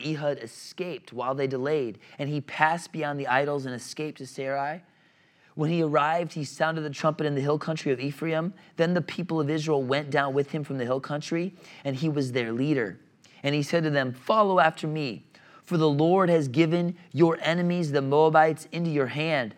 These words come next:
So they went down after him and seized the fords of the Jordan against the Moabites and did not, and did not allow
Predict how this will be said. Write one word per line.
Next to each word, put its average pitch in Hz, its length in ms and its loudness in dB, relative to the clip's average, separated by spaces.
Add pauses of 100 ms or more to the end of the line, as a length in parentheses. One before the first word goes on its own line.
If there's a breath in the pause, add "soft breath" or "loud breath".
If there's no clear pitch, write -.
(140)
So - 160 -6
they 160 140 2
went 147 380 0
down 151 220 2
after 147 320 2
him 135 120 -4
and 127 140 -6
seized 180 480 -2
the 151 100 0
fords 165 480 0
of 131 80 -2
the 127 80 0
Jordan 147 460 2
against 139 340 -4
the 139 60 -6
Moabites 139 600 -2 (260 loud breath)
and 143 80 -4
did 147 40 -4
not, 151 300 2
and 131 120 -4
did 143 160 2
not 156 220 2
allow 143 340 6